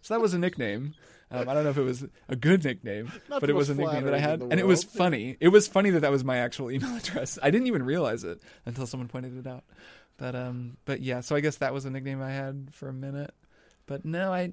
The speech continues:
Speaker 1: I kind of, like, you're either a nickname receiver or you're not. And I
Speaker 2: Yeah.
Speaker 1: never really got that many nicknames.
Speaker 2: Okay, fair. <laughs> Outside of camel toe.
Speaker 1: Outside of the,
Speaker 2: <laughs>
Speaker 1: the brief camel toe nickname.
Speaker 2: Uh,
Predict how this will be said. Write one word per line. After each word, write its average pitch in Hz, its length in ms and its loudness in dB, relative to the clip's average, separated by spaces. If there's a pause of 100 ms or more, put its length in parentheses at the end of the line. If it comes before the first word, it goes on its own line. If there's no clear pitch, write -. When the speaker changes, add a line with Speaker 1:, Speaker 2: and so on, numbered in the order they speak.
Speaker 1:
I 240 60 -16
kind 349 260 -10
of, 330 80 -8
like, 320 280 -8 (540)
you're 165 260 -4
either 180 180 -2
a 147 40 0
nickname 160 500 -4 (140)
receiver 156 680 -6
or 131 80 -8
you're 127 160 -10
not. 135 400 -10 (400)
And 135 80 -10
I 147 40 -6
Speaker 2:
Yeah. 147 60 -6
Speaker 1:
never 156 200 -6
really 151 360 -6
got 143 280 -8
that 139 140 -10
many 139 220 -8
nicknames. - 640 -16 (380)
Speaker 2:
Okay, 233 240 -8 (280)
fair. 170 440 -8 (280)
<laughs> - 320 -8
Outside - 420 -10
of 139 140 -14
camel 117 400 -10
toe. 110 380 -4
Speaker 1:
Outside 165 340 -2
of 143 140 0
the, 202 80 2
Speaker 2:
<laughs> - 180 -4
Speaker 1:
the 135 240 -4 (140)
brief 143 520 -4
camel 127 300 -10
toe - 140 -14
nickname. 147 500 -10 (1300)
Speaker 2:
Uh, 113 420 0